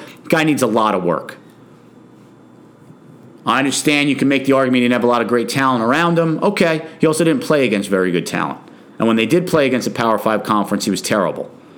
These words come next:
Now, I watched his bowl game 'cause I was interested to see. And yeah, he makes some throws that your jaw, your jaw will hit the floor. They're so good. But I think the Giants, getting back to them, did the exact right thing here.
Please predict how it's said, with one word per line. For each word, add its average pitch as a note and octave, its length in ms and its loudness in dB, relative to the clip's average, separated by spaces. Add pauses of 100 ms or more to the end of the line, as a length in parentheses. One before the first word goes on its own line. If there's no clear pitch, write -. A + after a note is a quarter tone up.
(720)
Now, B2+ 180 0
I D3 100 2
watched A3 320 0
his A3 120 0
bowl A#3 220 2
game D#3+ 300 0
'cause C#3+ 140 0
I D3+ 140 2
was F3 300 -2
interested G3 500 0
to F#3 80 -2
see. E3+ 500 0 (240)
And C#3+ 160 2
yeah, F3 340 0
he E3+ 120 2
makes A3 240 2
some G#3 140 2
throws A3 520 0 (260)
that D#3 300 0
your C#3 120 4
jaw, D#3 640 0
your C#3+ 160 2
jaw E3+ 500 2
will B2+ 200 0
hit C#3+ 180 -2
the - 60 2
floor. G#2 500 0
They're G#2+ 100 2
so G2+ 260 0
good. F2 280 -4 (1700)
But - 380 0 (340)
I D3+ 100 2
think G3+ 140 0
the F#3 60 -2
Giants, E3 640 0
getting D3+ 200 2
back D3 220 0
to C#3 40 -6
them, C#3+ 200 0
did B2+ 120 0
the B2+ 80 0
exact C#3+ 440 -2
right B2+ 260 0
thing A2 240 0
here. E2 240 -4